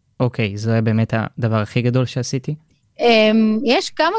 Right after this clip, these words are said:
Speaker 2: דברים גדולים, אבל, אה, אתה יודע, גם השופטים, אני יכולה להגיד לך שאם אנחנו צופים עכשיו, אה, פני העתיד, אז בשבועות הקרובים אני עומדת להעביר, אה, החלטת ממשלה להקים שורה של יישובים חדשים בנגב,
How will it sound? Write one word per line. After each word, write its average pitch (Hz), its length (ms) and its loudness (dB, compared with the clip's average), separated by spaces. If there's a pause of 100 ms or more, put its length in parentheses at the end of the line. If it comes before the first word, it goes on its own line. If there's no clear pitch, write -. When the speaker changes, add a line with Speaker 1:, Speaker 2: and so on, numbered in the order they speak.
Speaker 2:
דברים 214 460 -2
גדולים, 202 500 -2
אבל, 196 380 -2
אה, 202 420 4
אתה 202 120 -2
יודע, 277 260 2
גם 240 200 0
השופטים, 214 640 -8 (600)
אני 214 140 -4
יכולה 247 220 0
להגיד 254 300 2
לך 254 260 -2
שאם 214 500 -2
אנחנו 208 280 -8 (240)
צופים 247 440 2
עכשיו, 233 380 2
אה, 208 200 6 (480)
פני 233 180 4
העתיד, 247 440 0
אז 214 140 -4
בשבועות 208 600 0
הקרובים 233 640 0 (600)
אני 214 180 -2
עומדת 226 380 0
להעביר, 220 420 2
אה, 226 260 2
החלטת 220 400 -4
ממשלה 226 420 0
להקים 226 380 -2
שורה 220 320 0
של 247 140 -4
יישובים 220 460 -4
חדשים 226 460 -4
בנגב, 208 500 2